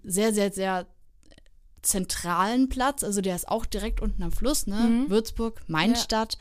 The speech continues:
Speaker 2: Ja, ja.
Speaker 1: Ähm, der ist aber asphaltiert. Also da hast du auch auf jeden Fall kein Problem mit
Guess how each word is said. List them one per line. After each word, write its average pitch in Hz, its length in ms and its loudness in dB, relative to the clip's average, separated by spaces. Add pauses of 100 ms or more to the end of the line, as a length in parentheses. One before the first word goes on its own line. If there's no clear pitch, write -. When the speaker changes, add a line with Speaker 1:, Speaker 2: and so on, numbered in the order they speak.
Speaker 2:
Ja, 240 80 -10
ja. 233 120 -10 (120)
Speaker 1:
Ähm, 196 760 4
der 196 200 2
ist - 160 0
aber 196 380 2
asphaltiert. 202 840 -2
Also 202 400 2
da 190 300 2
hast 202 280 -6
du 208 160 -6
auch 190 180 -4
auf 180 200 -6
jeden 196 200 -6
Fall 185 220 -6
kein 190 240 -8
Problem 185 600 -6
mit - 420 -2